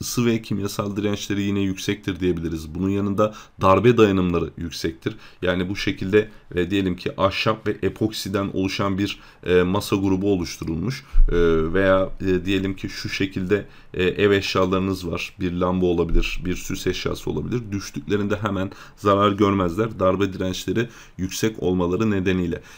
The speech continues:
Yapışma ve yapıştırma gücü yüksektir epoksilerin. İşte epoksilerle biz farklı plastikleri, camları, e, farklı yüzeyleri, ahşapları, metalleri kuvvetli bir şekilde birbirine,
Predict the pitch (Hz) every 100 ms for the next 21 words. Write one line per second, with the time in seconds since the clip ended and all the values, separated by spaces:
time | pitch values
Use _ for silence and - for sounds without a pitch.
0 | - 113 110 139 - 151 143 151 143 120
1 | 117 127 - 127 131 123 110 123 117 -
2 | 135 - - 92 - 90 - 85 92 117
3 | - - - - - 110 101 - 110 -
4 | 110 110 110 110 107 - - 95 - 101
5 | 104 101 - - 92 101 98 - 78 92
6 | 92 92 95 98 101 - - - 90 90
7 | 95 95 101 101 92 101 98 98 98 87
8 | 90 - - 82 98 92 87 - 95 95
9 | 98 110 90 95 - 110 101 - 90 92
10 | 90 92 87 90 101